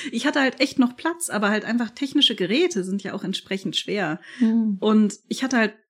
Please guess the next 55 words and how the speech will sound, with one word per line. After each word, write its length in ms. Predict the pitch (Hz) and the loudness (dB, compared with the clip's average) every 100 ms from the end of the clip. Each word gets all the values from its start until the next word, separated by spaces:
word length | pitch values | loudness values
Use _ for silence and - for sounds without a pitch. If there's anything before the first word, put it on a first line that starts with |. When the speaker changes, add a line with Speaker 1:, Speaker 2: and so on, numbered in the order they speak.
| _ | _
Speaker 1:
tatsächlich 460 | - 233 240 247 240 | -8 -4 -2 -4 -4
noch 100 | 233 | -4
das 180 | 196 - | -6 -2
größere 360 | 208 339 285 | 2 2 0
Problem, 500 | 220 - 196 185 214 | -6 -4 0 2 4
dass 160 | 208 190 | 0 0
halt 160 | 214 208 | -2 0
nicht 200 | 220 226 | 0 0
nur 100 | 208 | 0
mein 280 | 175 175 | 0 -4
Koffer, 300 | - 294 330 269 | -4 -2 -2 -2
Koffer, 360 | 196 190 180 | -4 -2 -2
dadurch, 320 | - 175 190 | 0 -2 -2
dass 220 | 202 190 190 | -4 -4 -2
wir 80 | |
halt 160 | 190 190 | 0 0
dann 100 | 190 | -2
auch 220 | 185 196 | -4 -6
über 400 | - 202 190 175 - | -6 -2 0 -2 -8
zweieinhalb 520 | - 190 202 202 196 | -2 0 2 0 0
Jahreszeiten 680 | 185 247 254 - 180 175 185 | 0 0 -2 -4 -4 -4 -6
gereist 460 | 147 117 190 - | -4 -6 -6 -4
sind, 340 | 202 214 214 - | -2 -2 -4 -4
musste 280 | 208 208 | -4 -4
ich 100 | 214 | -4
halt 80 | 220 | 4
Speaker 2:
Oh 60 | 220 | 6
Speaker 1:
dann 100 | 202 | 6
auch 60 | 196 | 6
Speaker 2:
ja. 60 | 175 | 4
Speaker 1:
von 200 | 196 185 | 0 0
super 320 | 226 240 220 | -2 0 -2
kalt 440 | - 208 226 226 | 0 2 2 0
bis 280 | 208 208 - | -2 -2 -4
am 120 | 202 240 | -4 -2
Ende 260 | 214 208 | 0 0
waren's 360 | 190 190 190 - - - - - | 0 -2 -2 -8 -16 -20 -16 -2
irgendwie 280 | 202 196 190 | 2 2 2
fünfundzwanzig 680 | 214 208 208 202 202 185 - | 2 2 0 -2 -2 -4 -8
Grad. 420 | 151 220 233 - | -4 -4 -4 -4
Also 160 | 185 190 | 0 2
Speaker 2:
<laughs> 60 | - 294 | 4 6
Ja, 80 | |
ich 100 | 240 | 8
hab 140 | 254 240 | 6 8
gesehen, 320 | 269 262 240 | 8 12 10
am 100 | 214 | 10
Anfang 380 | 214 240 269 240 | 10 10 10 8
standst 420 | - 214 277 285 | 10 10 8 8
du 60 | 208 | 8
wirklich 400 | 233 254 233 - | 8 6 2 4
tief 320 | 247 269 277 | 8 8 6
Knie 320 | - 262 262 | 6 10 10
im 140 | 220 | 10
Schnee 520 | 240 - 233 240 311 | 8 10 10 12 10